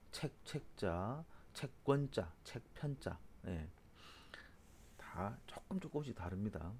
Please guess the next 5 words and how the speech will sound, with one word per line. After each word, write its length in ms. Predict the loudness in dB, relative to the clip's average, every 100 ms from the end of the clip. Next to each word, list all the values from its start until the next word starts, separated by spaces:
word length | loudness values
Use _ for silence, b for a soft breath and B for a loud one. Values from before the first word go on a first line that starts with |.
| -8 -6
예. 120 | -6 -8 -12 -14 -14 -14 -14 -16 -16 -14 -12 -12 B B B B B 0
그 100 | 10
다음에 380 | 12 12 12 10 4 -16 -8
평평할 540 | 2 6 10 10 10
평, 300 | 8 6 6